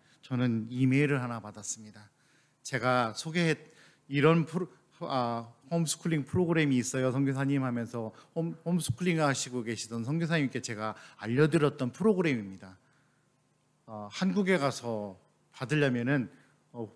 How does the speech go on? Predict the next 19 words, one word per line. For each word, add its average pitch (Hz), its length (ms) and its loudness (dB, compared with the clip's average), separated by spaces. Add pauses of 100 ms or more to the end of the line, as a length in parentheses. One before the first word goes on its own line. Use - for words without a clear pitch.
어, 107 300 -10
훈련비만 180 560 6
그때 131 220 -6
구십만 127 500 -2
원이고 113 340 -4
학교를 175 480 -2
열려면 120 300 0
사백만 180 480 0
원을 143 160 2
내야 113 220 0
됐고 147 420 -4 (240)
또 117 240 0
저희 127 180 -2
비행기 151 420 0
값이 131 300 -4
왔다리 123 300 -4
갔다리 127 360 -2
하고 120 280 -4
하면은, 139 380 0